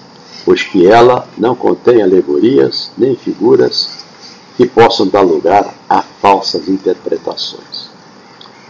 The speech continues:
A clareza é de sua essência mesma, e é donde lhe vem toda a força, porque a faz ir direito,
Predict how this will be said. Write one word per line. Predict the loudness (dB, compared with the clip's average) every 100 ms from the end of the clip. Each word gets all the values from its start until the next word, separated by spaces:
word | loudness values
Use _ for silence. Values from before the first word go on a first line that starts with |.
| -6
A | -4
clareza | 2 4 6 6 4 2 -4 -6
é | -2
de | -2 -2
sua | -2 0 0
essência | -2 -2 -4 -4 -8
mesma, | -6 -4 -4 -6 -12 -16 -20 -20 -20 -20 -20 -2
e | 2
é | 4
donde | 4 2 4 2 -2
lhe | 0 0
vem | 4 4 2 -4 -20 -2
toda | 4 4 4 0
a |
força, | -2 0 0 0 -6 -10 _ -20 -20 -10 -2
porque | -2 2 2 2 0
a | 0 0
faz | 0 2 4 2 -2 0
ir | 0 0 -12
direito, | -8 -2 2 6 4 2 -6